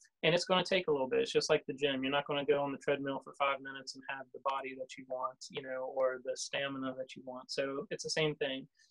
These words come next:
I tell people that you should spend at least ten minutes with the frequency in the beginning, and that if you can do it about three to four times a week, and then as you start seeing the benefits of that, you start increasing your time spent with it. And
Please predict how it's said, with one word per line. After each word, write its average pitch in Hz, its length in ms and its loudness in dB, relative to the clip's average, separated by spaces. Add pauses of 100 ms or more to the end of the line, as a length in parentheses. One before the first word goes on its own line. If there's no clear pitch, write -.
(120)
I 165 80 10
tell 196 220 6
people 170 360 6
that 147 140 8
you 151 80 -4
should - 200 -6
spend 147 360 0
at 147 180 -2
least 156 460 -2
ten 147 180 0
minutes 143 540 -4
with 139 240 -2
the 139 180 2
frequency 143 540 -4
in 139 100 -2
the 143 100 -8
beginning, 139 440 -6 (480)
and 143 160 2
that 135 100 6
if 135 100 0
you 143 160 0
can 147 160 -2
do 143 200 6
it 143 160 4
about 135 320 2
three 143 180 0
to 143 160 -10
four 143 160 2
times 139 360 0
a 131 40 -4
week, 143 360 -6
and 139 140 -6
then 139 200 -2
as 139 200 -2
you 143 120 -2
start 139 360 2
seeing 143 380 -6
the 131 80 -6
benefits 139 480 -4
of 147 140 -4
that, 139 260 -2
you - 80 -20
start 139 340 0
increasing 139 680 -8 (160)
your 131 180 -6
time 139 300 -4
spent 147 360 -8
with 139 220 -8
it. - 760 -6
And 147 340 4